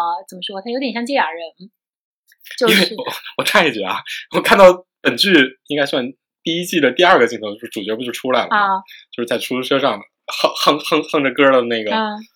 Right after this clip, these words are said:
Speaker 2: 去上班的那个，<clears throat> 然后那个，当时心想，哦，平平无奇啊。<laughs>
Speaker 1: 长得真的平平无奇。
Speaker 2: 他平平无奇，而且那个，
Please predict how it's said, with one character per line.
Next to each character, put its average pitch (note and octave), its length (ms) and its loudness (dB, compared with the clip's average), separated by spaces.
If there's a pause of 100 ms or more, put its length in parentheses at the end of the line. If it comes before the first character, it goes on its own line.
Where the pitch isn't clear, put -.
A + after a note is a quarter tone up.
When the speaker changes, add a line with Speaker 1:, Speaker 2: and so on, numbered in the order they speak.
Speaker 2:
去 C3+ 120 -2
上 A#2+ 180 4
班 A#2 180 6
的 A#2 120 0
那 A2 180 -8
个， G2+ 60 -10 (200)
<clears throat> - 380 -2
然 A#2 140 -2
后 A#2 100 -8
那 G#2+ 100 -12 (100)
个， G2+ 160 -14 (400)
当 C#3+ 120 -2
时 D#3 80 -2
心 D#3 80 -6
想， B2+ 80 -4
哦， - 40 -20 (460)
平 D3+ 180 -6
平 D3+ 240 -4
无 B2 60 -10
奇 - 300 -6
啊。 - 80 2
<laughs> - 240 -4 (640)
Speaker 1:
长 G#3 160 -10
得 G3 100 -8
真 G#3 160 -6
的 F#3+ 260 -2
平 C#4+ 200 4
平 C4+ 260 2
无 B3 40 -4 (100)
奇。 - 400 -10
Speaker 2:
他 A3 180 8
平 F3+ 240 2
平 D#3 200 4
无 C#3 60 0
奇， C3 180 0
而 A2+ 160 2
且 - 140 4
那 C#3 220 4
个， A#2+ 260 4